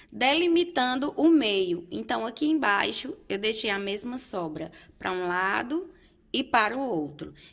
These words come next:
Em uma das pontas, eu prendi com esse grampinho pra firmar bem e ela não se movimentar. Então, aqui do outro lado, ó, eu vou posicionar no lugar que eu quero.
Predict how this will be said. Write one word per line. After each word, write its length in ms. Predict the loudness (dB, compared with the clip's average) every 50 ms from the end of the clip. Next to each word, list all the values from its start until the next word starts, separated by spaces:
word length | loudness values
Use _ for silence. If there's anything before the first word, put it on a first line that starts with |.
| _ 0
Em 220 | 2 4 6 6
uma 180 | 6 4 4 2
das 260 | 2 0 0 -2 -4
pontas, 500 | -4 -2 -2 -2 -2 -2 -4 -4 -4 -2
eu 120 | -2 -4
prendi 500 | -2 0 2 4 4 4 2 0 -4 -6
com 80 | -4 -6
esse 160 | -6 -6 -6
grampinho 680 | -6 -6 -4 -4 -6 -6 -6 -4 -4 -2 -4 -4 -6 -8
pra 180 | -8 -8 -8 -8
firmar 480 | -6 -4 -4 -4 -2 -4 -6 -6 -6
bem 520 | -4 -2 0 0 0 0 0 0 -2 -4 -4 -6
e 140 | -6 -4 -2
ela 160 | -2 -2 -2
não 200 | -2 -4 -4 -4
se 120 | -6 -6 -6
movimentar. 880 | -6 -6 -6 -8 -8 -6 -6 -6 -6 -6 -6 -8 -6 -6 -6 -8 -10 -12 -16 -18 -20 -20 -18 -18 -18 -18 -18 -20 -20 _ _
Então, 220 | -2 0 0 0 0
aqui 260 | -4 -4 -2 -2 -2
do 140 | 0 2 2
outro 300 | 0 0 0 -2 -2 0
lado, 520 | 2 2 4 4 2 2 0 -2 -4 -4
ó, 280 | -2 -2 -2 -2 -4 -4 -6
eu 100 | -6 -4
vou 140 | -4 -4
posicionar 840 | -4 0 2 2 2 2 0 -2 -2 0 0 0 0 0 -2 -2 -2
no 80 | -2
lugar 380 | -2 -4 -2 0 0 0 0 0
que 140 | -2 -4 -6
eu 80 | -6
quero. 640 | -6 -6 -6 -4 -4 -4 -4 -4 -4 -6 -8 -10 -12